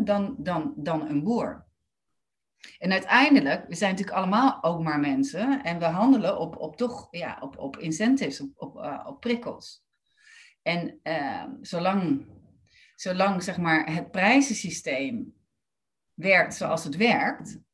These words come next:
gaat er weinig veranderen. Dus het hele, eh, economisch model rondom voedsel,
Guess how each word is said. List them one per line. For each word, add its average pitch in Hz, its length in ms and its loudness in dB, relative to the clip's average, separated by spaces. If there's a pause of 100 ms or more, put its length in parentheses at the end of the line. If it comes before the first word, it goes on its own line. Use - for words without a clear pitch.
gaat 175 300 -2
er 156 80 -6
weinig 196 320 4
veranderen. 165 680 2
Dus 151 280 -6
het - 160 -10
hele, 202 360 4
eh, 156 640 0
economisch 208 520 6
model 175 440 4
rondom 190 580 2
voedsel, 247 720 -2